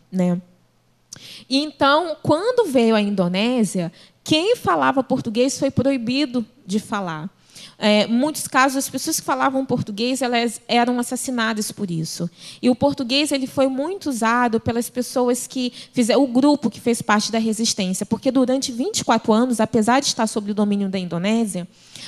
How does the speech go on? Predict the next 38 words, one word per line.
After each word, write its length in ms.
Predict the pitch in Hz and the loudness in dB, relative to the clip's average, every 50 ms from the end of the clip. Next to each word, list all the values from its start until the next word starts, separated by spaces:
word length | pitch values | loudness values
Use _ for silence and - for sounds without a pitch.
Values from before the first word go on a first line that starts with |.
| - - | -10 -2
o 80 | - 240 | 0 2
Timor-Leste 500 | - 269 262 269 262 254 262 262 - 254 | 2 4 2 4 4 4 4 2 2 2
resistiu. 720 | 277 269 240 294 294 - - - 254 254 254 254 226 254 - _ _ - - - - - - | 2 0 2 0 0 0 0 0 2 2 2 2 0 -2 -10 _ _ -20 -20 -18 -18 -14 -8
Então, 400 | - 233 240 - 294 285 330 - - - | -6 -4 -2 0 0 0 0 -2 0 4
houve 360 | 233 294 320 415 392 381 415 | 4 6 6 4 2 0 -2
um 120 | 427 415 | -2 -2
grupo 460 | 302 254 240 247 247 277 - - 311 | -2 0 2 2 2 2 0 -2 -2
de, 400 | 269 214 208 226 233 226 214 208 - | -2 0 0 0 0 0 0 -2 -2
é, 160 | 202 202 202 | 0 0 2
chamados 460 | 202 - 240 220 214 220 214 220 202 | 2 2 2 4 4 4 4 2 0
guerrilheiros, 880 | 202 196 208 214 214 220 214 202 185 180 180 190 226 240 294 285 - - - | 2 2 2 2 4 2 2 0 0 0 0 0 0 0 0 -2 -2 -6 -4
gue-, 260 | 190 202 214 226 - - - | 0 2 2 2 0 -2 -2
guerrilheiros 560 | 202 214 220 220 233 220 214 220 220 226 214 | 2 4 6 6 6 4 4 4 4 4 4
da 60 | 202 214 | 4 2
resistência, 680 | 202 202 190 185 196 - - 202 208 233 240 - 277 - - - - _ | 2 0 0 -2 -4 -4 -2 -2 -2 -2 0 -2 -4 -4 -4 -18 -14 _
que 120 | - 262 | -4 0
permaneceram 680 | - 254 247 254 247 247 247 247 247 - 262 233 247 247 | 2 2 2 2 2 0 0 0 0 0 0 0 0 -2
vinte 280 | 220 254 311 381 - | -4 -6 -6 -6 -6
e 40 | - | -2
quatro 300 | - 302 262 269 - 269 | 2 2 2 4 4 2
anos 260 | 233 233 240 247 220 | 2 4 4 2 4
no 120 | 226 254 247 | 4 2 4
mato, 560 | 233 208 180 180 175 175 - - - 175 170 _ _ _ | 4 2 2 2 -2 -4 -6 -4 -6 -6 -6 _ _ _
né? 260 | - 185 185 185 185 190 - - - - | -2 0 0 2 0 -2 -6 -10 -2 2
E 100 | 233 240 | 4 4
eles 200 | 240 254 269 262 | 4 2 0 -2
se 120 | - 285 | -4 -4
comunicavam 760 | - 269 262 254 269 269 277 269 - 247 214 220 240 233 262 | -2 -2 0 0 -2 -2 -4 -4 -2 0 2 2 2 2 0
em 80 | 254 | 0
português 760 | 240 - 247 240 - - 254 214 226 214 214 226 247 262 - - | 2 0 0 0 0 -4 -8 -4 -2 0 0 0 0 -2 -4 -6
pra 180 | - 254 254 | -6 -6 -4
não 80 | 247 247 | -4 -2
correr 240 | - 262 254 247 247 | 0 0 2 2 2
o 60 | 254 | 2
risco 320 | 247 247 233 - - 247 | 0 -2 -4 -4 -6 -8
de 80 | 226 240 | -6 -6
serem 280 | - - 233 226 240 | -4 -4 -2 -2 -2
pegos 480 | 247 - 233 220 220 214 220 233 - - | -4 -2 -2 0 0 0 -2 -6 -8 -8